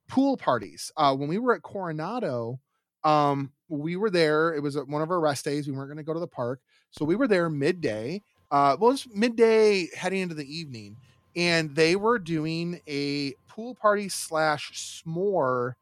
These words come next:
s-, make your own s'more kit. So for five bucks, you got, uh, like, two Hershey bars, graham crackers, and, uh, marshmallows, and they gave you the stick. You got to roast marshmallows next to the pool. Well, not next, but a little bit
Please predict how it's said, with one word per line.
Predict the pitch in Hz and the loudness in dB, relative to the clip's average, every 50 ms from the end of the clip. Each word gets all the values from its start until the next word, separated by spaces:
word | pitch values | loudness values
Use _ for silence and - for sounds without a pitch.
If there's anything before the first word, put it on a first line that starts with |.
| _ _ _ _ _ _ _ _ _ _ _ _ _ _ - | _ _ _ _ _ _ _ _ _ _ _ _ _ _ -8
s-, | - - - - | -6 -6 -4 -2
make | 170 175 180 - | -2 -2 0 0
your | 202 190 185 | 0 0 0
own | 185 175 | 0 0
s'more | 170 - - - 165 170 170 165 - | -2 -6 -8 -4 -2 0 0 -2 -2
kit. | - - - - - _ _ _ _ _ _ - | -6 -16 -16 -16 -18 _ _ _ _ _ _ -6
So | - 156 127 | -4 -4 -2
for | 147 139 | -4 -2
five | - - 160 170 190 185 156 | 2 4 6 6 6 4 4
bucks, | 165 170 190 185 - - | 4 4 4 2 0 -6
you | 156 139 | -4 -2
got, | 143 135 135 123 - - | 0 2 2 2 0 -4
uh, | 113 110 95 - | -10 -12 -10 -10
like, | 120 113 107 | -12 -12 -12
two | - - 190 190 | -12 -12 -12 -10
Hershey | 156 165 170 160 - - 165 | -8 -8 -8 -8 -8 -10 -6
bars, | 151 160 156 156 156 156 135 | -2 0 0 2 0 0 -4
graham | - 147 151 160 160 | -6 -8 -6 -6 -6
crackers, | - - 156 147 143 - - 160 151 151 151 147 - - _ _ _ _ _ _ _ - | -6 -6 -6 -6 -6 -8 -10 -8 -8 -8 -8 -10 -12 -16 _ _ _ _ _ _ _ -10
and, | 147 139 139 135 135 131 131 127 127 123 117 - - | -6 -4 -2 -2 -2 -2 -4 -4 -6 -6 -8 -8 -4
uh, | 131 120 113 110 110 | -2 -2 -2 -2 -4
marshmallows, | 107 107 110 147 165 165 - - 165 156 147 147 147 143 143 147 135 131 | -6 -4 -2 0 0 0 0 -2 -6 -4 -4 -2 -2 -2 -2 -2 -2 -4
and | 117 117 | -6 -8
they | 113 | -8
gave | 117 143 147 151 | -6 -6 -6 -4
you | 156 | -6
the | 151 139 | -6 -6
stick. | - - 147 139 135 - | -6 -4 -4 -4 -4 -6
You | 127 117 | -8 -6
got | 135 123 117 | -8 -8 -8
to | - 110 | -10 -10
roast | 113 127 147 165 160 - 156 | -6 -4 -4 -4 -4 -6 -10
marshmallows | 143 143 135 - 156 139 135 120 | -10 -10 -10 -10 -10 -8 -8 -8
next | 123 135 139 - - - | -8 -8 -8 -8 -10 -16
to | 151 | -18
the | 139 | -16
pool. | - - 143 135 131 127 123 - | -14 -10 -8 -6 -6 -6 -8 -8
Well, | 120 120 | -10 -10
not | 107 90 | -12 -12
next, | 110 110 101 98 - _ | -14 -16 -16 -16 -16 _
but | - 123 | -20 -16
a | 113 | -12
little | 127 127 120 | -12 -10 -12
bit | 110 | -12